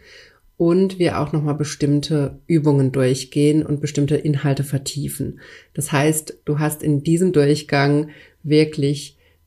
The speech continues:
den kompletten Support von mir. Du kriegst zusätzlich zu den wöchentlichen Workshops auch noch die Live-Session, die wir jede Woche machen.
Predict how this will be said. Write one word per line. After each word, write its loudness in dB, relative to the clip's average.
den 4
kompletten -2
Support -4
von 0
mir. 0
Du 0
kriegst -8
zusätzlich 2
zu -4
den 2
wöchentlichen 0
Workshops -4
auch 2
noch 0
die -2
Live-Session, 0
die -4
wir 0
jede -2
Woche -2
machen. -2